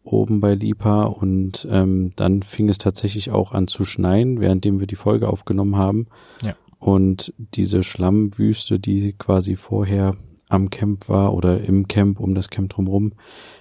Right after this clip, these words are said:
Speaker 1: äh, die gibt's jetzt nicht mehr. Das ist jetzt, äh, mehr eine Schneewüste geworden.
Speaker 2: Mhm.
Speaker 1: Also ist relativ viel Schnee gefallen und, ähm, ist auch liegen geblieben und ist relativ kalt geworden.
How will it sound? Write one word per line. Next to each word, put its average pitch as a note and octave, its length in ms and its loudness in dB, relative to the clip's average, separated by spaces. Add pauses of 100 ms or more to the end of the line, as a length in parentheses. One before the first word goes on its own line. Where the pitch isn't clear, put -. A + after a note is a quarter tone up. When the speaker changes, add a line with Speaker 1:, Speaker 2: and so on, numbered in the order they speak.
(160)
Speaker 1:
äh, F#2 220 2
die G2 100 -2
gibt's - 260 -6
jetzt G2 160 0
nicht A2 220 0
mehr. B2+ 220 2
Das G2+ 200 -4
ist - 140 -6
jetzt, - 340 -2
äh, G2 240 0
mehr F#2 180 2
eine F#2 140 2
Schneewüste G#2+ 760 0
geworden. A#2 500 -2 (120)
Speaker 2:
Mhm. A2 320 0 (320)
Speaker 1:
Also G2 220 2
ist - 180 -2
relativ F#2+ 360 0
viel F#2+ 160 -4
Schnee F#2+ 240 -2
gefallen G2 520 0 (720)
und, F#2+ 720 2
ähm, F#2 580 0 (300)
ist G2+ 160 -2
auch F#2 140 -2
liegen A2 220 0
geblieben A#2 540 -2 (760)
und G2+ 220 2
ist - 300 2
relativ F#2 460 -4
kalt - 320 -8
geworden. G2+ 640 -8